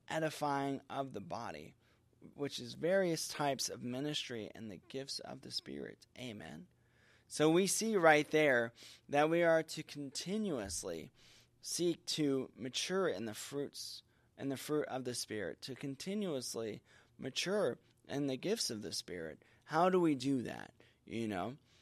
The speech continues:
how, how do I, at, how do I go from where I'm at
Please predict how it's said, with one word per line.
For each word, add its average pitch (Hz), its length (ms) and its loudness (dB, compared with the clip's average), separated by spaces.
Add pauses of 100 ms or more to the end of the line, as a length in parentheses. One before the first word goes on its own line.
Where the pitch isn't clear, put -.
(120)
how, 170 460 2
how 190 320 2
do 190 160 4
I, 135 580 2 (640)
at, 135 260 -2 (180)
how 185 340 0
do 175 140 0
I 117 500 -2 (560)
go 143 220 6
from 143 240 -6
where 139 260 2
I'm 127 420 -2
at 110 420 -10